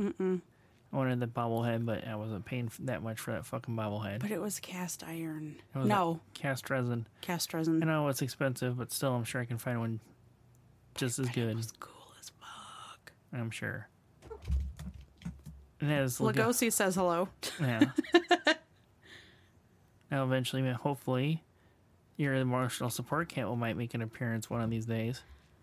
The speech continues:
Speaker 1: But for now, thanks to Spirit Halloween, I've got my new emotional support blanket.
Speaker 2: Mm-hmm.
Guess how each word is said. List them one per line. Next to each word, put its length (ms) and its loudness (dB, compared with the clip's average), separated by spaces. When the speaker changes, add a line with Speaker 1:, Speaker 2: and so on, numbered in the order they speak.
Speaker 1:
But 180 4
for 140 6
now, 480 8
thanks 300 6
to 100 4
Spirit 360 4
Halloween, 440 6
I've 180 2
got 160 4
my 140 4
new 400 4
emotional 500 4
support 440 4
blanket. 480 4
Speaker 2:
Mm-hmm. 320 2